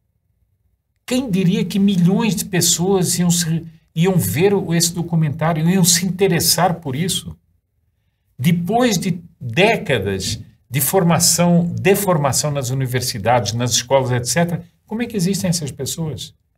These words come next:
Então, existe um fenômeno, que é um fenômeno psicológico, que é um fenômeno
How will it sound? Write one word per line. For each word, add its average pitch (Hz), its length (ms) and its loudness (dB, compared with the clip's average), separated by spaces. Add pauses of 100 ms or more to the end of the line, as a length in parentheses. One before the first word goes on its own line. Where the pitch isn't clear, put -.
(520)
Então, 175 340 -2
existe 170 380 0
um 175 60 4
fenômeno, 131 920 -2 (440)
que - 80 -6
é - 20 0
um 147 40 -2
fenômeno 107 580 -2
psicológico, 117 880 -2 (1400)
que - 80 -2
é 170 40 6
um 170 60 6
fenômeno 147 800 0